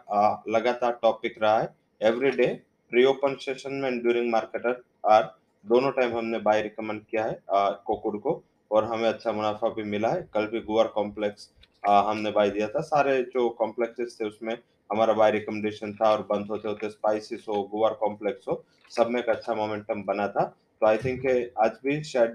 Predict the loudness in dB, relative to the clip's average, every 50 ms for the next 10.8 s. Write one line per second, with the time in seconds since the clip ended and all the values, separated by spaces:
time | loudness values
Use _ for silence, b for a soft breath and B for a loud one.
0 | -2 2 4 4 4 4 2 -2 -4 -4 -4 -4 -4 -4 -2 -2 -4 -4 -6 -2
1 | 0 0 2 2 0 -2 -2 -4 _ _ _ _ _ -4 0 6 8 8 8 8
2 | 6 2 -2 -2 -4 -4 -4 -4 -4 -2 -4 -4 -4 -6 -6 -6 -6 -2 0 0
3 | 0 0 0 -4 -8 -8 -6 -6 -6 -6 -6 -8 -10 _ _ _ _ -10 -8 -8
4 | -8 -6 -4 -2 -2 -2 -2 -4 -4 -4 -2 0 0 0 0 -2 -2 -2 -2 -2
5 | -2 -2 -2 -2 -2 -2 -4 -6 -8 -8 -8 -8 -10 -12 -10 -6 -6 -6 -4 -2
6 | -2 -2 -2 -2 -4 -8 -6 -6 -6 -6 -2 -2 -2 -2 -2 -4 -8 -8 -8 -12
7 | -6 -4 -4 -4 -4 -6 -6 -6 -6 -6 -4 -4 -4 -4 -6 -8 _ _ _ _
8 | _ _ -8 -6 -6 -6 -4 -4 -2 -2 -2 0 0 -2 0 0 -2 -2 -4 -4
9 | -4 -4 -4 -4 -6 -6 -4 -4 -4 -2 -2 -4 -6 -4 -6 -8 -6 -4 -4 -2
10 | 0 0 -2 -2 -4 -6 -4 -2 0 0 0 -2 -2 -2 -2